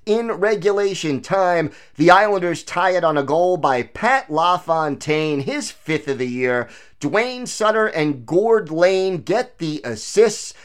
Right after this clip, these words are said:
and the game heads to overtime. Neither team scores in the extra session,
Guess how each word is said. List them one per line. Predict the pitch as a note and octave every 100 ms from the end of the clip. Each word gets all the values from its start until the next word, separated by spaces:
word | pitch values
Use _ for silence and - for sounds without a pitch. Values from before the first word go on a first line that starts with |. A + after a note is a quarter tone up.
| - -
and | A#2 A#2
the | A2
game | C3+ D3 D3 C#3+ C#3+ - _
heads | D3 D#3+ E3 -
to | - -
overtime. | E3+ F#3 F3+ D#3+ E3 E3 D#3+ D3
Neither | A#3+ D#4 D#4+ C4
team | - A#3+ B3 A3+
scores | - - G#3+ A3+ A3 - -
in | G#3+ A3+
the | G#3+ G3+ -
extra | G3+ G#3 - - D#3
session, | - F#3+ G#3 - C#3+ B2